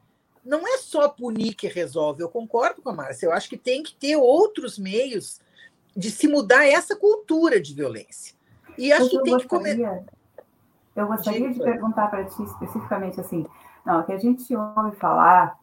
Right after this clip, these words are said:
Speaker 2: ah, de mulheres da esquerda, e aí vamos falar da questão política, né, do machismo dentro da política e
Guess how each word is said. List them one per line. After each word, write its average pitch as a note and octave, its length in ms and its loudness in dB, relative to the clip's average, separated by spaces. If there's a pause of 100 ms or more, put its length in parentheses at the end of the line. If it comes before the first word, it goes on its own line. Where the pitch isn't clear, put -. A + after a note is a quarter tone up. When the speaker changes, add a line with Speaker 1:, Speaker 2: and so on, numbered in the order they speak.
Speaker 2:
ah, D#3+ 600 0
de F3+ 160 -2
mulheres F#3 640 0
da E3+ 160 2
esquerda, F3+ 680 -4
e D#3 80 -6
aí D#3 160 -2
vamos F3 220 -6
falar E3 240 2
da F3+ 80 -6
questão G#3 280 -8
política, F3 520 -10
né, E3+ 340 0
do E3+ 140 -4
machismo G3+ 480 -2
dentro F#3+ 300 -6
da F#3 100 0
política G#3+ 760 -2
e A3 160 -8